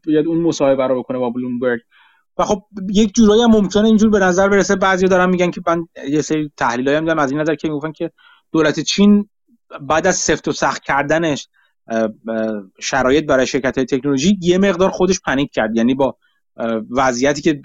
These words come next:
دوچارش شده، با، مخصوصاً که همزمان شد با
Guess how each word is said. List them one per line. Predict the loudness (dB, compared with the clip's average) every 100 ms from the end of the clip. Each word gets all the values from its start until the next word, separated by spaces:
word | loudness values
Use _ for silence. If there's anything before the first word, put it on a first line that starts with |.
| -12 -14 -4
دوچارش | -4 0 0 0 -2
شده، | -2 0 2 0 -4
با، | -6 -4
مخصوصاً | -4 -4 -2 -4
که | -2
همزمان | -2 0 0 0
شد | -2 -2
با | -2